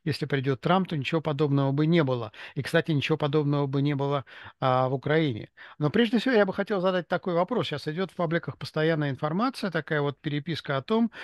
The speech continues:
что, а, якобы Григорий Тамар, а, выступает против Трампа и пугает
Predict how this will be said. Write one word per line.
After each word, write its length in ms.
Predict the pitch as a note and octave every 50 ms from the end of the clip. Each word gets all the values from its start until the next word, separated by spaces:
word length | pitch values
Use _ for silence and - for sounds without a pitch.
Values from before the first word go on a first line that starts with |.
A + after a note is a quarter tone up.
| - - -
что, 520 | - - - - - - D#3 D3+ D3+ D3+ -
а, 320 | - D#3 D3 C#3+ C#3+ C#3+
якобы 400 | D3 D3+ F#3 G3 - G3+ D#3 D3
Григорий 400 | C#3+ D3 D3 D3+ D#3 E3+ D#3 D3+
Тамар, 540 | C#3 - D3+ C#3 C3+ E3+ G3+ A3 A#3 A3+ - - - - - - _ -
а, 100 | C#3 C#3
выступает 540 | C3+ C3 - - D3 - E3+ D3+ C3+ -
против 340 | - E3 C3+ C3 - C3+ -
Трампа 360 | - F3+ G3+ A3 A3+ - E3+
и 40 | C#3+
пугает 640 | B2 - D3 C3+ C3 D3 F3+ G#3 G#3 F#3 E3+ -